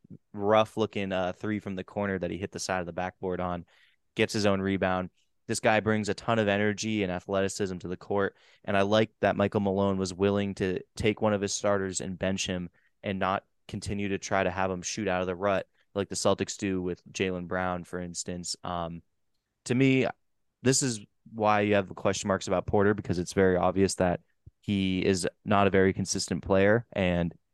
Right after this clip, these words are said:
he can get into his own head sometimes, and he chucks up a lot of shots. I thought Christian Braun really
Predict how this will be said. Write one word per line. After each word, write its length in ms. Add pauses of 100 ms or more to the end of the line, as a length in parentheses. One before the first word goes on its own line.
he 80
can 100
get 160
into 160
his 120
own 140
head 300
sometimes, 600
and 140
he 100
chucks 340
up 140
a 40
lot 180
of 60
shots. 400 (360)
I 120
thought 220
Christian 360
Braun 400 (300)
really 500